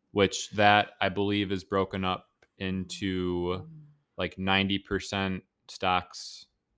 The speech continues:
ten percent bonds, and it's got basically the total s-, stock market,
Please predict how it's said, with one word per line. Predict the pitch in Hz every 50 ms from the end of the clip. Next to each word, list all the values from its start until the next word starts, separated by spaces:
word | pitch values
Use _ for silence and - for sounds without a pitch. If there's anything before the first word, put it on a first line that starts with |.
| _ _ _ _
ten | - - 92 90 90
percent | - 95 - - 98 90 92 92
bonds, | 90 90 87 87 87 87 87 90 90 - - - _ _ _ _ _ _ _ _ _ _ _ _
and | 92 90 87 85 85 87 87 95 101 - - - _ _ _ _ _ _ _ _ _
it's | - 90 -
got | - - 90 85 82 - - _
basically | _ 95 90 - - 95 - - 92 87 85 85
the | 85 82 87 87 92 92 95 101 104 104 _ _ _ _ _ _ _ _ - - - _ _ _ _
total | - 127 113 107 104
s-, | 98 - - _ _ _ _ _ - - _
stock | - - - 113 104 104 -
market, | 110 107 101 95 - 110 104 101 101 98 98 -